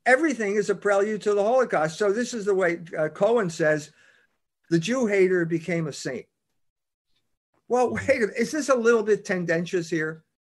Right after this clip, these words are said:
Speaker 1: A-, are we a little bit tendentious here? This is what goes for scholarship among Jews. The Jew hater became a saint.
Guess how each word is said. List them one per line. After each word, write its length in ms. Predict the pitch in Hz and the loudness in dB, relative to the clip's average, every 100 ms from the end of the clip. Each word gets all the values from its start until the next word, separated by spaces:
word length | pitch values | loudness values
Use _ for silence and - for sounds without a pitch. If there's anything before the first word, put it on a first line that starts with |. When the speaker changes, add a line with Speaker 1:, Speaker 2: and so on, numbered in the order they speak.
| _ _ _ | _ _ _
Speaker 1:
A-, 80 | 160 - | -10 0
are 160 | 202 | 2
we 160 | 208 208 | 4 4
a 80 | 175 | 4
little 360 | 175 226 262 | 6 4 4
bit 260 | 214 202 196 | 4 2 2
tendentious 640 | 202 185 175 180 170 175 165 | 0 0 0 -2 -2 -4 -2
here? 360 | 165 165 160 _ _ | 0 0 -4 _ _
This 180 | 233 254 | -4 -2
is 140 | 294 240 | -2 2
what 180 | 240 - | 2 4
goes 280 | 214 196 | 4 4
for 140 | - 190 | 2 -2
scholarship 840 | - 180 175 170 143 135 101 - _ _ _ - | 2 2 4 4 0 -4 -8 -10 _ _ _ -2
among 320 | 165 160 160 | 0 2 2
Jews. 520 | 175 156 107 - - _ _ _ | 4 2 2 -8 -20 _ _ _
The 120 | - 165 | 0 0
Jew 320 | 190 247 254 | 0 0 2
hater 420 | 220 196 190 180 | 4 4 4 0
became 520 | 175 160 180 165 151 139 | -2 -6 -4 -4 -6 -10
a 80 | |
saint. 380 | 123 - 139 104 | -12 -10 -10 -10